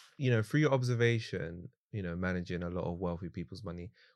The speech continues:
what would you say the wealthy do better than the everyday person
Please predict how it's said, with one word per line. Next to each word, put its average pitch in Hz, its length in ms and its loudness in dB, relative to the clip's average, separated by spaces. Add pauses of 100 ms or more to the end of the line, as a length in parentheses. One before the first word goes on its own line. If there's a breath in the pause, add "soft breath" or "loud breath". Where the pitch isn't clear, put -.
what 113 100 6
would 135 100 4
you 147 120 4
say 131 240 4
the 117 140 4
wealthy 104 600 2
do 90 260 -4
better 87 680 -4 (180)
than 85 220 -4
the 82 220 -6 (120)
everyday 85 440 -6
person 90 540 -10